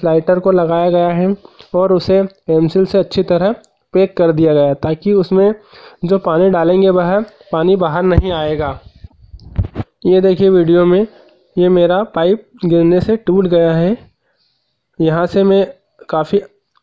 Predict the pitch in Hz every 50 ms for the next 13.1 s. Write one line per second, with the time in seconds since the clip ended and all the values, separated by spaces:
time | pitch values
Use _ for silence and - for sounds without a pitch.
0 | _ _ _ _ _ _ - 185 185 175 170 180 180 - 202 202 196 190 180 180
1 | - - 196 170 170 165 165 170 190 190 190 - - 208 196 185 190 185 175 165
2 | 160 165 160 - 160 151 - 160 156 160 175 208 233 _ _ _ _ _ _ _
3 | _ _ _ - 165 165 - - 208 185 185 185 185 196 202 202 196 196 175 170
4 | 185 196 190 180 160 160 160 165 196 190 190 185 180 - - _ _ _ _ _
5 | _ _ _ _ _ _ _ _ _ - 143 - 180 185 190 180 196 196 190 175
6 | 165 160 175 - - - 196 190 185 175 - 185 185 175 165 151 151 151 156 165
7 | 170 170 175 185 196 208 - - - - _ _ _ - 180 180 180 - - 170
8 | 175 175 175 185 185 185 190 190 196 202 214 226 220 - _ _ _ _ _ _
9 | _ _ _ _ _ _ _ _ _ _ - 185 180 - 190 190 190 185 185 185
10 | 196 202 220 240 247 - - 175 165 - 202 208 202 - - - - 208 196 175
11 | 160 156 151 143 143 139 _ _ _ _ _ _ _ _ _ _ _ - 190 202
12 | 208 202 202 - 208 208 208 202 202 208 208 208 202 196 190 185 - - - 208
13 | 208 220